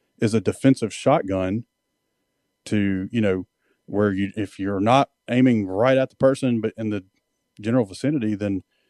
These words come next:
you know, you, you neutralize the, the threat, but you don't, you know, you don't injure someone in the other room, or if, God forbid, even someone that's outside of your home where a, you know, where a rifle round is gonna travel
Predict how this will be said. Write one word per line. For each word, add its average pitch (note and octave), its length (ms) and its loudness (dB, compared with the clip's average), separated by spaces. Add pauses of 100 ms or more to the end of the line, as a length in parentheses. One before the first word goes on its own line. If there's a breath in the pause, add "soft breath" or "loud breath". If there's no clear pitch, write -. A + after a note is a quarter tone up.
you A2 120 -4
know, G2+ 120 0
you, G2 440 -6
you G#2+ 320 -8
neutralize A2 640 4
the, F#2+ 320 0 (340)
the F#2+ 180 -8
threat, F3 420 4
but B2+ 160 -4
you C3+ 80 0
don't, C#3 220 4 (560)
you A#2+ 100 0
know, G#2 220 0 (420)
you B2 100 -4
don't B2+ 220 2
injure B2+ 440 4 (380)
someone C3 360 6
in A2 100 2
the G#2 80 0
other B2 160 4
room, B2 380 4
or A#2+ 160 4
if, G2 100 -4
God A#2+ 240 0
forbid, B2 260 -4
even G#2+ 160 -4
someone A#2 440 0
that's - 180 -10 (100)
outside A2+ 340 -2
of G2 100 -4
your F#2 100 -6
home G2+ 380 -2 (420)
where G2 220 2
a, F#2 240 2 (320)
you A2 120 0
know, F#2+ 100 0
where G2 140 4
a F2 100 4
rifle G2+ 460 2
round F#2 320 -2
is F2 100 -10
gonna F#2+ 160 -6
travel A2+ 500 0